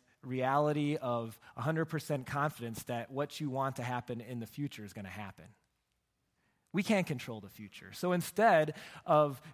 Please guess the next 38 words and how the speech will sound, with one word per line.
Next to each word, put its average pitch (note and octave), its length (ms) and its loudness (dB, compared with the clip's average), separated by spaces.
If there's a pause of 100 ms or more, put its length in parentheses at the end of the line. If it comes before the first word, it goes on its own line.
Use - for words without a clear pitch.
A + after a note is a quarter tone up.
basing F3 340 4
your D3+ 120 0
schedule D3+ 440 2
on B2 220 0
fear, A#2 500 -2
replace E3 480 -4
it D3 80 -4
with C3 180 -10
trust. - 460 -14 (400)
I'm E3+ 160 4
gonna A#3 220 2
do C3+ 320 -2
what's A#2+ 240 -10
right D3+ 260 -2
in D3 80 -6
my B2 140 -4
schedule D#3+ 460 -2
in D3+ 100 -2
my C#3 120 -2
life B2 400 -4
today, G#2+ 480 -8 (220)
and A#2 80 -6
I'm A2+ 60 -4
gonna A2+ 80 -6
trust - 320 -8
God A2+ 180 -2
to G#2+ 80 -8
take G#2 220 -10
care F#2+ 200 -12
of F2+ 100 -16
it. G#2 120 -20 (920)
In F3+ 120 4
week F#3+ 220 4
two, A3+ 420 4
um, E3+ 180 8
we F#3 100 6
acknowledged D#3 720 4
that, C3+ 340 2